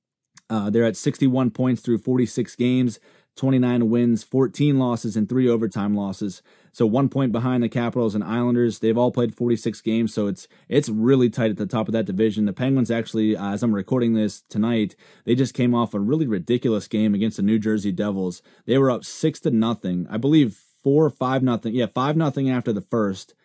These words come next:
Then they scored early in the second to make it six nothing. Ended up winning the game seven to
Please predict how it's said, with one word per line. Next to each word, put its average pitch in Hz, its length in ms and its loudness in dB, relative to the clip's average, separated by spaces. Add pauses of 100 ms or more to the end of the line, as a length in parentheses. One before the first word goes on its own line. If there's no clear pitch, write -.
(380)
Then 120 180 2
they 123 200 4
scored 131 420 0
early 143 360 4
in 139 100 2
the 117 80 0
second 113 540 -4
to 113 100 -4
make 110 180 0
it 90 100 -8
six - 340 -4
nothing. 92 400 -4
Ended 160 180 2
up 107 140 -2
winning 143 240 2
the 131 80 0
game 113 260 0
seven 139 500 -2
to - 180 -6